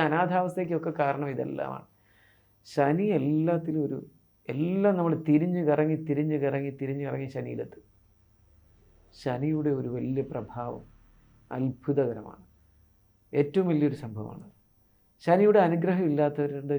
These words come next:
ജീവിതം, ഏഹ്, ബാഹ്യമൊക്കെ ഉണ്ടായാലും എല്ലാം അതൃപ്തികരവും അവസാനം നഷ്ടത്തിലും കലാശിക്കും. എത്രയോ നടീനടന്മാരും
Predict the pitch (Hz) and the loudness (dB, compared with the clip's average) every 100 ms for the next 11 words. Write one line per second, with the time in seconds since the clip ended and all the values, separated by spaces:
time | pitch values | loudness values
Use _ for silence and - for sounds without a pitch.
0 | 139 127 123 120 - _ _ _ _ _ | -4 -8 -8 -12 -16 _ _ _ _ _
1 | _ _ _ _ _ _ _ - - - | _ _ _ _ _ _ _ -20 -10 2
2 | 156 202 208 208 185 180 156 160 160 160 | 4 6 8 6 6 2 6 6 6 2
3 | 160 147 147 147 139 147 131 147 147 143 | -2 0 2 2 2 0 0 2 4 2
4 | 143 143 _ _ _ - 151 151 151 151 | 0 -8 _ _ _ 0 0 2 2 2
5 | 143 131 - 127 123 123 123 135 113 110 | 0 -2 -4 -6 -6 -8 -10 -10 -10 -10
6 | 131 - - - 139 151 151 147 139 143 | -14 -18 -14 -8 0 2 2 2 2 2
7 | 139 135 135 139 | 0 -2 -4 -2